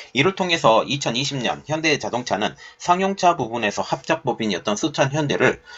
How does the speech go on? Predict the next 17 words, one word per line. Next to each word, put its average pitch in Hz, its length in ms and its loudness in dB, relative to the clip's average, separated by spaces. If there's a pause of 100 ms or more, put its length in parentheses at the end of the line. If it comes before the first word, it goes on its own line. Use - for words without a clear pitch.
(160)
백 104 220 -2
퍼센트 165 480 4
지분을 107 520 2
지닌 110 320 2
자회사로 104 500 4
전환을 101 340 0
하고 131 280 2 (220)
사명까지 196 520 2
바꿉니다. 90 720 -8 (400)
중국명으로는 165 960 0
현대 190 240 2
상용차로 156 580 0
바꿨고 104 540 2 (400)
한국명으로는 127 880 4
현대 180 480 2
트럭 196 300 4 (100)
앤 110 300 -2